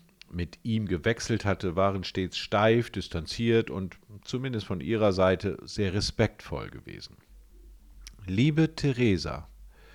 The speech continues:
ich schreibe Ihnen in einer vertraulichen Angelegenheit. Verzeihen Sie mir, dass ich Ihnen auf diesem Weg keine Details und Hintergründe nennen kann. Nur so viel. Es geht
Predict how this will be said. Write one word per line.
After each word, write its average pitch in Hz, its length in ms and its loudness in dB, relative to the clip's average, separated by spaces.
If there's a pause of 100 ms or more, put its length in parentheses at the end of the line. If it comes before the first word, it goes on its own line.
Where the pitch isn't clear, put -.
(720)
ich 104 160 2
schreibe 147 320 6
Ihnen 135 460 -4
in 113 220 -6
einer 120 300 -2
vertraulichen 104 600 -2
Angelegenheit. 78 920 -8 (140)
Verzeihen 127 540 -2
Sie 82 120 -4
mir, 90 360 -2
dass 107 220 -10
ich 110 180 -10
Ihnen 107 320 -2
auf 90 180 0
diesem 98 380 -4
Weg 87 260 0 (380)
keine 92 320 2
Details 101 720 4
und 73 180 -10
Hintergründe 87 720 -2
nennen 82 320 -4
kann. 87 300 0 (400)
Nur 127 200 4
so 123 220 2
viel. 85 400 0
Es - 320 -4
geht 147 320 2